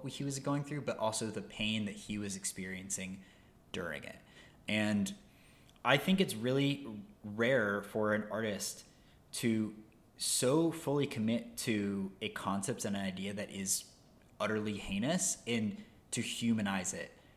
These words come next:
so effectively, where if you really struggle with, you know, any form of violence in your life and you hear Hurt, it will probably <laughs> be, like, one of your favorite songs ever.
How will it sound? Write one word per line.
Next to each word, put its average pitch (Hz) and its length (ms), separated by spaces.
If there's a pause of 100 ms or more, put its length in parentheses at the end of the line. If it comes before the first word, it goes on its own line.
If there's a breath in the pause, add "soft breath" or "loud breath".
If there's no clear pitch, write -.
(280 soft breath)
so 110 500
effectively, - 640
where 107 520
if 110 180
you 135 580
really 113 240
struggle 107 460
with, 98 460 (580 loud breath)
you 95 100
know, 90 260 (140)
any 117 240
form 101 440
of 98 180
violence 98 420
in 98 120
your 98 100
life 92 400
and 107 120
you 101 80
hear 107 360
Hurt, 110 500 (920 soft breath)
it 127 200
will 123 200
probably 120 640
<laughs> - 200
be, 101 380
like, 107 140
one 110 320
of 110 140
your 104 140
favorite 104 720
songs 98 480
ever. 92 340